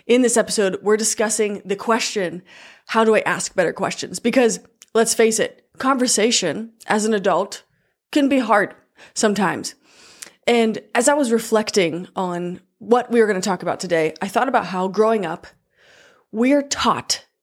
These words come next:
as children to be so curious. We wanna learn about everything. We wanna understand everything. We're asking questions about everything.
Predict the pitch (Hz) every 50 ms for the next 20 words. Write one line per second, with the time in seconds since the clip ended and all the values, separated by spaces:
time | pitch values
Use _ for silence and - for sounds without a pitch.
0 | _ - 185 208 269 262 - - - - 220 190 - 170 170 170 180 - 220 208
1 | 208 220 214 208 196 202 - _ _ _ - - - - 247 226 226 220 220 -
2 | 214 202 165 120 - - - - - - - 214 262 277 277 285 285 277 240 220
3 | 220 214 214 214 208 208 202 190 190 _ - - - _ _ - 180 190 196 190
4 | - - 180 202 196 196 185 185 - - 156 175 185 185 185 185 - - 190 190
5 | 190 - - - 240 247 254 240 - - 175 175 156 - 123 113 - - - -
6 | 202 - - 180 208 214 - - - 233 214 - - 220 208 - - 202 180 170
7 | 185 156 - - 202 196 208 202 - - - 185